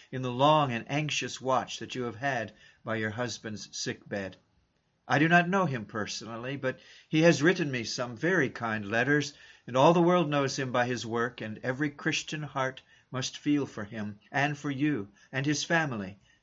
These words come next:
and pray for his recovery." And then the other. My dear madam, may I venture to assure you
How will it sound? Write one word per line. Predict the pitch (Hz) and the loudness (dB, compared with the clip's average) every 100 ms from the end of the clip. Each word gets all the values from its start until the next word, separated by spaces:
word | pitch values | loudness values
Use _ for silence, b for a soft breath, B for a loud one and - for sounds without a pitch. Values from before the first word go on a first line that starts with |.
| - | -16
and | 107 - | -16 -4
pray | 131 123 110 - b _ | 2 4 2 -4 b _
for | 110 | -8
his | 101 101 95 | -4 -4 -6
recovery." | 92 - 98 90 90 87 _ _ _ _ _ _ - | -8 -6 -6 -6 -12 -12 _ _ _ _ _ _ -16
And | 98 | -10
then | 104 104 95 | -8 -8 -10
the | 107 | -12
other. | 104 98 90 B B | -10 -8 -10 B B
My | 131 | -2
dear | 139 156 | 0 2
madam, | 143 135 117 107 | 4 2 2 -2
may | 110 131 | -2 0
I | 131 | 0
venture | 131 147 143 143 | 0 -2 -2 -4
to | 143 135 | -4 -4
assure | 123 - 151 147 | -4 -2 0 0
you | 110 92 | 0 -8